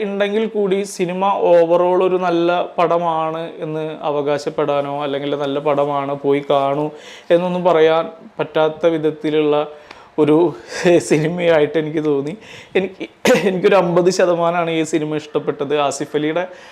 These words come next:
പെർഫോമൻസും അതുപോലെ അഭിനയിച്ച ആ നായികയുടെ പെർഫോമൻസ് ഒഴിച്ച് ബാക്കി എല്ലാവരും തന്നെ ഏറെക്കുറെ നന്ന-,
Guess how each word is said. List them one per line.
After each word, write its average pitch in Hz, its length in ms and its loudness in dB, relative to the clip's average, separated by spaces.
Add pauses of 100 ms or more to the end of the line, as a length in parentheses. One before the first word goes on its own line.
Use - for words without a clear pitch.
(140)
പെർഫോമൻസും 160 680 0
അതുപോലെ 147 300 2
അഭിനയിച്ച 147 500 -4
ആ 160 360 2
നായികയുടെ 151 840 2
പെർഫോമൻസ് 160 560 0
ഒഴിച്ച് 156 400 0
ബാക്കി 160 340 0
എല്ലാവരും 147 520 2
തന്നെ 147 240 -4 (580)
ഏറെക്കുറെ 147 540 2
നന്ന-, 143 340 -6